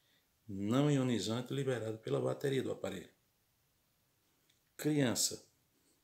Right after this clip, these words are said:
Não presenteia criança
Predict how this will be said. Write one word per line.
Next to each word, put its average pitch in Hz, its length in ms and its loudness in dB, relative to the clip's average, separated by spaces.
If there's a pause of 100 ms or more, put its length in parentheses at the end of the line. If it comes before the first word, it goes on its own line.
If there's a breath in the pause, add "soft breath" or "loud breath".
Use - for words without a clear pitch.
Não 135 500 4
presenteia 127 680 0
criança 120 880 0